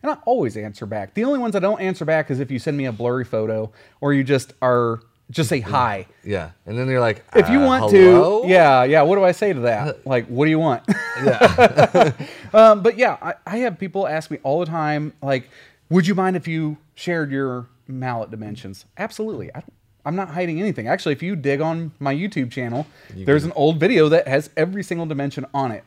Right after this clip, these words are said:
Speaker 1: So I'm not, I
Speaker 2: Right.
Speaker 1: can't hide anything. It's out
Speaker 2: Right.
Speaker 1: there. I, and I put everything out in videos and pictures. It's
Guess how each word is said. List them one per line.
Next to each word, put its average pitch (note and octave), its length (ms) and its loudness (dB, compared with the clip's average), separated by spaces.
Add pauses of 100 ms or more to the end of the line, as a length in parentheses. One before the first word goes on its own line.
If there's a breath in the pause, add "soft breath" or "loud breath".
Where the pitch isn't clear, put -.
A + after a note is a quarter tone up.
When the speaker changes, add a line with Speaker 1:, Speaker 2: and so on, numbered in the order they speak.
Speaker 1:
So B2+ 280 -4
I'm C3+ 100 -4
not, E3+ 200 -6 (280)
I G#2 60 -4
Speaker 2:
Right. G2+ 80 -2
Speaker 1:
can't G#3+ 240 -2
hide A2+ 240 -2
anything. A2 380 -8
It's A#2+ 100 -6
out D#3 120 2
Speaker 2:
Right. - 80 -8
Speaker 1:
there. G#2 240 -6 (120)
I, F#3 60 -2
and G#3 300 -6 (260 soft breath)
I G3+ 80 -2
put A#3 180 2
everything F3 500 -4
out C#3+ 280 -4
in B2+ 320 -6 (100)
videos D3+ 460 -2
and A#2+ 180 -8
pictures. B2 580 -8 (460)
It's C#3+ 200 -8